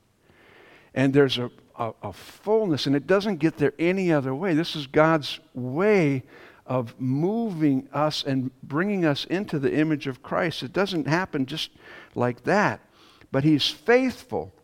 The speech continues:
and he takes us through these processes, and he burns away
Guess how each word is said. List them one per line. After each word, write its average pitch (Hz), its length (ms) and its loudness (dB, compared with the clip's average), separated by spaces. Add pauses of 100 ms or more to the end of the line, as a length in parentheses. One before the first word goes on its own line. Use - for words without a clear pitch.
(360)
and 143 100 2
he 147 100 4
takes - 540 -2
us 180 220 -6
through 180 200 -2
these 151 240 -2
processes, 123 1080 -4 (500)
and 135 140 2
he 139 100 6
burns 175 680 0
away 160 560 2